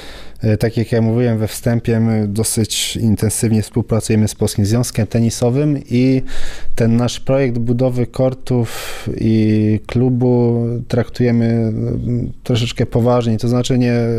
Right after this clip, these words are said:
oczywiście rekreacja też jest istotna, natomiast ta,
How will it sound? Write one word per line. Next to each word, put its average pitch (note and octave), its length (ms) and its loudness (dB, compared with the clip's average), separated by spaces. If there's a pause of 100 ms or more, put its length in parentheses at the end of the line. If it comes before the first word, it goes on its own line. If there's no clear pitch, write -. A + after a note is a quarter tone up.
(140)
oczywiście B2 480 0
rekreacja B2+ 560 0
też - 200 -2
jest A#2 160 -2
istotna, C#3+ 460 -2
natomiast C#3 600 -2
ta, A#2+ 280 2